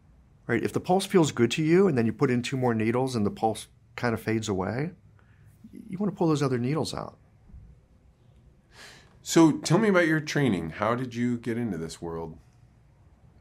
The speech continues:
Speaker 1: Chinese medicine? Bad luck.
Speaker 2: Bad luck?
Speaker 1: Bad luck. Yeah, I had some health problems.
Speaker 2: Oh, okay.
Speaker 1: That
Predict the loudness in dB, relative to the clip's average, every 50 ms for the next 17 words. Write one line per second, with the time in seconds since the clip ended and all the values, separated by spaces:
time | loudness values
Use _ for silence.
0 | _ _ -10 -6 -2 -2 0 0 2 2 0 0 0 -2 -4 -4 -6 -6 -8 -14
1 | -20 _ _ _ _ _ _ _ -4 -2 -2 0 0 0 0 -2 -4 -8 -14 -20
2 | _ _ _ _ _ _ 4 8 8 8 8 6 4 0 -2 -2 -6 -10 -12 -8
3 | -6 -4 -2 0 2 2 2 0 -2 -4 -10 -16 _ _ _ -20 _ _ -20 -20
4 | _ _ -20 -20 _ _ _ -4 0 2 2 4 4 4 4 4 2 2 2 -2
5 | -2 -2 -2 -2 -2 0 0 0 0 -2 -6 -12 -18 -20 -20 -20 _ _ _ 4
6 | 8 8 8 8 6 2 -2 -6 -14 -12 -6 -6 -4 -2 -2 -2 -2 0 2 4
7 | 6 6 6 4 2 0